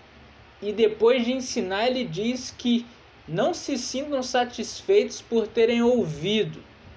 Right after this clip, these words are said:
porque isso não significa nada. Na verdade mesmo, se vocês quiserem ter uma vida digna, só dá pra fazer isso praticando, não tem como só ouvindo.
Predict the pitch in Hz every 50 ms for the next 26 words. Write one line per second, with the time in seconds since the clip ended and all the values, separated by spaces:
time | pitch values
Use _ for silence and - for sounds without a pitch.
0 | - - - - 160 156 160 208 214 226 - 220 208 208 - - 233 196 190 208
1 | 202 202 202 - 233 233 240 240 226 214 208 202 202 196 185 165 160 165 - -
2 | - - - - - - - - - - - - - - - 147 160 170 180 180
3 | 185 180 170 165 156 160 160 170 196 214 208 175 175 160 151 151 165 202 233 226
4 | 196 175 156 156 - 156 151 156 156 156 - 196 214 - - 202 170 160 180 175
5 | 175 170 165 180 175 170 165 156 156 170 170 190 185 170 156 - 139 156 190 208
6 | 220 220 220 220 - - - - - - - - - 190 185 175 160 151 170 190
7 | 214 214 220 214 208 - 208 185 175 170 175 170 185 185 - - - 208 208 202
8 | 202 - - - - 175 165 156 139 135 127 127 143 202 165 190 190 185 - 185
9 | 180 185 180 - - - 180 202 202 190 160 - - 147 175 175 156 127 117 -
10 | -